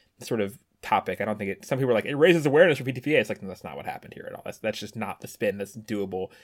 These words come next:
No, sir. No, ma'am." Um, what, just, like, <laughs> I was thinking, in any job,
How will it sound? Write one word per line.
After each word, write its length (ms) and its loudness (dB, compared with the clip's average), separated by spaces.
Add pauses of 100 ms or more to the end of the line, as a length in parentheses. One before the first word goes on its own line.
(260)
No, 240 0
sir. 380 -6 (280)
No, 220 -8
ma'am." 400 -6 (320)
Um, 500 -6 (800)
what, 380 2 (640)
just, 120 -8
like, 300 2 (240)
<laughs> 260 -20
I 40 -14
was 100 -16
thinking, 400 -2 (640)
in 180 2 (160)
any 400 6
job, 640 4